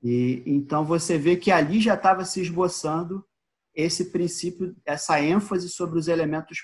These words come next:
plásticos da pintura, né? Então, os nabis, eles vêm dessa escola de Gauguin, e isso marcou muito a obra do Pedro, porque o Pedro também tem uma ênfase sobre a planaridade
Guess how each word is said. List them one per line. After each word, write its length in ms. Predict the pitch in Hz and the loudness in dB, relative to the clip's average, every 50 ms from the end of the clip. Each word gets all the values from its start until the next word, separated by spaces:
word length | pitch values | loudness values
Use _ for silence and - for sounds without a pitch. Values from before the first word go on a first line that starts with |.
| - - | -4 2
plásticos 400 | 147 147 151 151 - - 156 147 | 4 4 4 4 2 -6 -8 -4
da 120 | 160 151 | -4 -4
pintura, 480 | - - 180 175 - - 120 113 104 104 | -6 -6 -12 -12 -10 -8 -6 -6 -4 -2
né? 200 | 120 131 147 - _ _ _ - | -2 -2 -4 -6 _ _ _ -6
Então, 280 | 151 139 147 165 180 | -4 0 0 2 2
os 120 | 202 202 180 | 2 2 4
nabis, 340 | 190 185 156 147 185 180 | 4 2 2 2 0 0
eles 180 | 190 180 196 180 | 0 0 -2 -2
vêm 220 | 160 160 170 190 | -2 -2 -2 0
dessa 260 | 190 196 190 190 - 202 | 0 0 -2 -2 -2 -6
escola 540 | 202 - - - - 175 - 135 143 160 - _ _ _ _ _ _ _ - | -8 -8 -4 0 0 2 2 2 -2 -6 -12 _ _ _ _ _ _ _ -6
de 120 | 113 131 | -2 0
Gauguin, 460 | 127 143 156 147 131 127 131 143 156 - _ _ _ _ _ _ _ _ _ _ _ _ _ _ - | 2 4 2 2 2 2 0 0 -2 -6 _ _ _ _ _ _ _ _ _ _ _ _ _ _ -6
e 300 | 151 160 170 165 170 185 | -4 -2 -2 0 0 0
isso 280 | 185 190 - - 208 190 | -2 -2 -2 -2 0 2
marcou 360 | 190 196 185 - - - 202 | 4 4 4 4 2 0 0
muito 380 | 196 170 165 180 214 214 220 208 | 2 2 2 2 2 2 6 6
a 80 | 196 | 6
obra 160 | 196 185 185 180 | 6 6 4 0
do 100 | 185 220 | -2 -4
Pedro, 360 | - - 180 170 143 131 123 | 0 2 2 4 2 2 -6
porque 260 | 127 143 131 - 160 | -10 -10 -6 -2 -2
o 60 | 160 | -2
Pedro 320 | 156 - 160 165 170 175 180 | 0 0 0 0 0 -2 -2
também 340 | - 185 175 165 175 196 | -2 -2 -2 0 -2 -4
tem 120 | 196 190 185 | -4 -4 -4
uma 220 | 185 175 160 156 | 0 0 0 0
ênfase 380 | 165 175 170 - 160 139 139 139 | 0 -4 -4 -6 -6 -6 -6 -8
sobre 320 | - - 151 147 139 139 | -8 -4 -4 -2 0 0
a 60 | 147 | -2
planaridade 920 | 143 - 160 156 147 143 147 147 151 147 139 127 127 127 123 117 123 127 | 0 2 4 4 4 4 2 0 0 0 2 2 2 2 0 -4 -8 -12